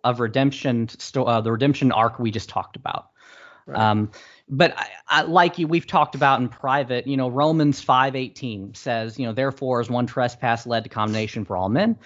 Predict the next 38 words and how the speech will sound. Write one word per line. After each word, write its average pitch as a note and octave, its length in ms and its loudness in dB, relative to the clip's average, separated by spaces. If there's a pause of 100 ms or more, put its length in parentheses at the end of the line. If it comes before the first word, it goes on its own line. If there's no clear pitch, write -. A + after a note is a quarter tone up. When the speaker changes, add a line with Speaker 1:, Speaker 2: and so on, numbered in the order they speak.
(160)
Speaker 1:
so C3+ 240 2
the B2+ 80 2
one C3+ 240 4
act B2 180 0
of A2+ 100 -10
righteousness B2 540 -2
leads A2+ 220 -8
to A#2 60 -16
justification B2 680 -4
and G#2+ 120 -4
life F#2+ 220 -2
for G2+ 140 -4
all F2+ 120 -2
men." F#2 260 -4 (440)
Uh, A2+ 120 0
you C3+ 120 4
know, B2+ 60 6
and C#3+ 140 4
it D#3+ 200 4
contrasts E3 720 4
Adam's C3+ 320 2
disobedience C3+ 840 -4
with A2+ 360 -2
Christ's A2 560 0
obedience. A2+ 680 -6 (440)
Speaker 2:
Mm-hmm. F#2+ 80 -18
Speaker 1:
And C#3+ 300 2
so, D#3 440 4 (480)
you E3 120 0
know, C#3+ 60 2
the D3 80 -2
covenant A3 340 2
guys D3+ 280 4
will D3 100 -4
go, C#3 180 2
"Okay, E3+ 220 -2
well, A#2+ 140 -2
that's, C3 400 -2